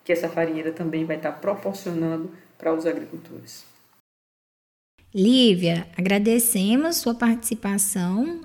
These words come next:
Speaker 2: no nosso episódio. E se você quiser falar mais alguma coisa, fica à vontade.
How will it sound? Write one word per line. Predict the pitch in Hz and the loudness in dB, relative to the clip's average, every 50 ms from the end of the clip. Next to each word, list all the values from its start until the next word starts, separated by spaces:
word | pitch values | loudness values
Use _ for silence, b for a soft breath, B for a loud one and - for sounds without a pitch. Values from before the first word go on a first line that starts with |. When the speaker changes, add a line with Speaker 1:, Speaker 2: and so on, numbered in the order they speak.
| - - | -6 -4
Speaker 2:
no | 226 196 | -2 0
nosso | 190 175 180 185 - 185 | 0 0 0 -2 -2 -6
episódio. | 185 - 185 175 175 165 165 156 156 160 165 175 226 254 320 B B B B B B | -6 -4 -4 -4 -2 -2 -4 -2 -2 -2 -2 -2 -2 -4 -4 B B B B B B
E | - 226 | -6 -4
se | 214 - | -2 0
você | 220 220 233 233 269 240 | 0 2 2 2 0 -2
quiser | 233 254 254 262 | 0 0 0 0
falar | 254 262 247 226 240 | 2 2 2 4 4
mais | 240 247 247 247 | 4 4 4 2
alguma | 254 240 240 233 226 214 | 2 2 2 2 2 2
coisa, | 220 - - 247 269 294 285 262 240 208 170 165 180 175 - - | 0 -2 0 2 4 4 4 2 2 2 0 0 0 -2 -6 -12
fica | - - 220 214 - 233 | -6 -4 -2 -2 0 0
à | |
vontade. | 240 302 339 440 - - 254 196 156 123 135 147 160 165 | 0 0 0 0 0 2 2 4 4 2 0 -4 -6 -6